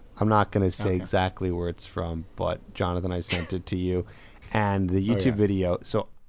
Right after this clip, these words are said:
Speaker 1: they said this. I don't, you know, I didn't double check their, their work, but they said that the amount of vir-, so I guess every year the amount of virgins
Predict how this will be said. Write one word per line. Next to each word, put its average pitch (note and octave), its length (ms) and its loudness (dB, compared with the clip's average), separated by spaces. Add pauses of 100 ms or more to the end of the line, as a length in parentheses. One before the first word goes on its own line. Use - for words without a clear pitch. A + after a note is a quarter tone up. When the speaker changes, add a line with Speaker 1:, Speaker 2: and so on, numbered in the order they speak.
Speaker 1:
they C3+ 260 8
said A2 400 2
this. F2 300 -4 (120)
I A#2+ 160 6
don't, A#2+ 240 6 (880)
you G2+ 100 -2
know, F2 180 -6 (100)
I A2 100 -2
didn't G#2+ 300 2 (580)
double G#2+ 300 6
check - 380 2
their, F#2 360 2 (480)
their F#2+ 240 2
work, F2+ 480 4
but F2+ 200 -6
they A#2 180 4
said F2+ 540 0 (520)
that F#2+ 160 -4
the G#2 100 0
amount G#2 640 2
of G#2 160 -2
vir-, G2+ 600 2
so G2 340 0 (440)
I - 40 -8
guess D#3+ 240 -4
every D3+ 260 2
year B2 220 6
the A2+ 120 2
amount G2+ 220 2
of F#2 100 0
virgins F#2+ 640 -2